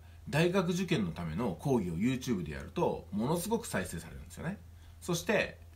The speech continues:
大学受験ってのは翌年もあります。その次もあります。毎年あります。ですんで、毎年再生されるということになって、ビッグコンテンツ、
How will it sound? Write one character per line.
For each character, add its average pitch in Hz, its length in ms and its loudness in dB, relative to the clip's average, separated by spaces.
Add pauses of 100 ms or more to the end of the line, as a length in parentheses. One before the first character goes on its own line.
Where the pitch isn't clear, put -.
大 165 180 8
学 170 180 4
受 156 120 0
験 104 140 2
っ - 20 -4
て 80 100 -8
の 78 140 -4
は 104 320 0
翌 117 240 2
年 160 160 4
も 123 80 2
あ 104 60 2
り 87 60 -2
ま 82 100 -4
す。 - 220 -14
そ - 160 2
の 190 100 4
次 175 200 -2
も 117 100 0
あ - 40 -4
り - 60 -12
ま - 60 -14
す。 - 180 -18
毎 156 220 4
年 170 220 2
あ 120 60 2
り 98 60 -2
ま 87 80 -4
す。 - 160 -16 (340)
で - 80 2
す - 140 0
ん 87 100 -2
で、 123 300 0 (200)
毎 135 240 4
年 160 260 -2
再 104 180 2
生 95 160 -4
さ 87 160 -8
れ 87 60 -4
る 98 80 -6
と 85 100 -6
い 78 40 -4
う 71 40 -8
こ 80 80 -12
と 78 100 -10
に 71 60 -8
な 80 80 -8
っ - 20 -12
て、 - 400 0
ビ 110 180 2
ッ - 60 -12
グ - 80 -10
コ 120 140 0
ン 107 100 0
テ 85 80 -6
ン 67 100 -6
ツ、 - 160 -14